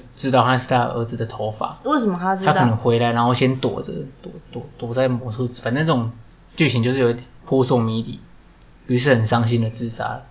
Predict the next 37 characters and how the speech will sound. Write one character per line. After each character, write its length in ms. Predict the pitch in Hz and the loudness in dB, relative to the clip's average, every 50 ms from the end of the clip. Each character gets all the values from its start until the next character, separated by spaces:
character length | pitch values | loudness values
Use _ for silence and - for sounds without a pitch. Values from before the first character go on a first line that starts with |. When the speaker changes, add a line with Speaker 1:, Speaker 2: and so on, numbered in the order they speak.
| - - - - - - - - | -20 -20 -20 -20 -20 -20 -12 -2
Speaker 1:
他 100 | - 147 | 0 2
可 60 | 135 139 | 4 4
能 80 | 120 113 | 2 4
就 160 | 127 135 127 | 4 2 4
回 120 | 127 120 | 4 4
到 120 | 117 123 123 | 4 4 4
家 180 | - 127 120 | 4 4 2
附 160 | 117 - 127 120 | 2 2 -2 0
近 160 | 120 120 117 | 0 0 0
先 320 | - 127 123 123 123 123 | 0 0 0 0 -2 -2
避 160 | - - 127 | 0 0 2
避 140 | 120 127 123 | 2 2 0
风 240 | 120 - 117 120 117 | 2 2 0 0 0
头。 240 | 113 135 - 170 170 - - - - - - - - - - - - - - - - - - - - - - - - - - - - - - - - - - - - - - - - - - - - - - - - | -4 -6 -10 -10 -12 -16 -20 -20 -20 -20 -20 -20 -20 -20 -20 -20 -20 -20 -20 -20 -20 -20 -20 -20 -20 -20 -20 -20 -20 -20 -20 -20 -20 -20 -20 -20 -20 -20 -20 -20 -20 -20 -20 -20 -20 -20 -20 -20 -20 -20 -20 -20 -10
Speaker 2:
嗯。 420 | - 247 226 220 196 175 208 220 - - - | -4 0 2 2 2 0 -2 -8 -12 -12 -12
Speaker 1:
啊， 160 | 139 120 - - - | -12 -12 -12 -10 -4
大 140 | - 123 117 | -2 0 0
概 80 | 117 113 | 0 0
就 80 | 117 | -2
是 80 | 117 113 | -2 -2
这 80 | 113 | -4
样， 160 | 113 110 117 117 - | -4 -6 -6 -10 -6
就 100 | - 131 | -2 -2
是 60 | 131 | 0
广 240 | 127 - 113 110 107 | 0 0 -2 -2 0
播 360 | 107 120 120 120 120 123 120 - - - - | 0 0 2 2 2 0 -2 -4 -14 -10 -6
有 100 | 117 110 | -6 -6
爆 260 | - - 135 127 120 | 0 2 4 4 4
出 180 | 113 - 127 123 | 0 -2 -6 -2
他 140 | 123 127 120 | 0 0 0
儿 120 | 113 110 113 | 2 0 -2
子 160 | 117 - 120 | -4 -6 -8
逃 320 | - - 123 110 107 113 | -8 -4 -4 -2 -2 -2
狱。 160 | 117 117 113 117 - - - - - - - - - - - - - | -2 -4 -4 -6 -10 -14 -20 -20 -20 -20 -20 -20 -20 -20 -20 -20 -20
Speaker 2:
是 640 | - - - - - - 302 240 214 196 185 180 202 | -20 -20 -20 -20 -14 -6 -2 0 0 0 0 -4 -10
哦。 180 | - - - - | -12 -12 -12 -12
Speaker 1:
对。 160 | 233 - - | -12 -12 -12